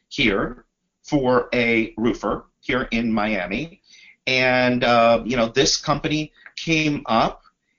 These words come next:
and, uh, they've got a four point three with five Google reviews. The second thing that showed up for them was Yelp. Now, I know how a lot of you feel about Yelp, and let's not get into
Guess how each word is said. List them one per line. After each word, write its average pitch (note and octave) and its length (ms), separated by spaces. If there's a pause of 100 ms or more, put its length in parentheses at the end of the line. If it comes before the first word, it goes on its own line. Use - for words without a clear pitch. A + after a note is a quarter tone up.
(160)
and, B2 540
uh, A#2 400
they've C3+ 320
got A2+ 460
a A2 280 (160)
four C#3 320
point B2+ 360
three A#2+ 600 (260)
with C3+ 340
five B2+ 380
Google A#2+ 320
reviews. A2 600
The A#2+ 100
second C#3+ 540
thing B2 380
that A2+ 240
showed A2+ 260
up G#2+ 120
for A#2+ 100
them B2 200
was D3 200
Yelp. F#3+ 380 (340)
Now, D3 100
I D3+ 100
know E3 100
how F3+ 200
a - 20
lot C#3+ 220
of C#3+ 120
you C3+ 100
feel A#2+ 320
about B2 300
Yelp, G2 480
and G2+ 300
let's C3 280
not C3 200
get A#2+ 240
into G#2+ 520